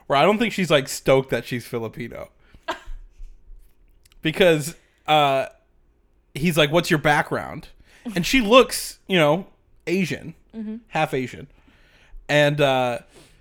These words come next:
Speaker 1: she, so he goes, "What's your background?" And she leads with, "Well, I'm half Italian."
Speaker 2: Mm-hmm.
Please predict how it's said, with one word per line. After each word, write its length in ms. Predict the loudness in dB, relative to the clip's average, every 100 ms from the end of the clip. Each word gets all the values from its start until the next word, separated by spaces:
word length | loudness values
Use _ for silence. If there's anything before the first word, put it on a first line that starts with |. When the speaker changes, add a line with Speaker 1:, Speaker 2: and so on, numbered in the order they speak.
| _ _ _ _ _ _ _ _ _ _ _
Speaker 1:
she, 200 | -2 -2
so 200 | 2 4
he 120 | 4
goes, 160 | 4 2
"What's 180 | 0 0
your 60 |
background?" 440 | 4 4 4 -2 -4
And 160 | -8
she 220 | -6 -6 -4
leads 420 | -4 -4 -6 -6
with, 420 | -6 -4 -6 -12 _ _ _ -4
"Well, 100 | -2
I'm 80 | -2
half 200 | -4 -6
Italian." 480 | -8 -10 -12 -20 -20 _ _ _ _
Speaker 2:
Mm-hmm. 320 | -18 -16 -16